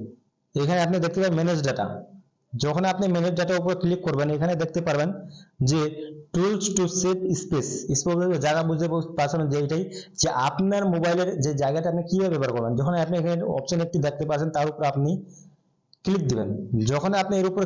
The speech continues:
ক্লিক দেখতে পারবেন, এখানে দেখতে পাচ্ছেন ডিফল্ট মেসে-, ডিফল্ট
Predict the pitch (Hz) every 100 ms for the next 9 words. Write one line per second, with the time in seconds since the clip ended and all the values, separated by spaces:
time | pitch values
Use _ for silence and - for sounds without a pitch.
0 | 185 175 165 170 170 170 151 165 156 156
1 | 175 151 151 170 160 139 156 190 - -
2 | - _ _ - 123 156 160 196 202 165
3 | 160 214 - 135 151 156 185 202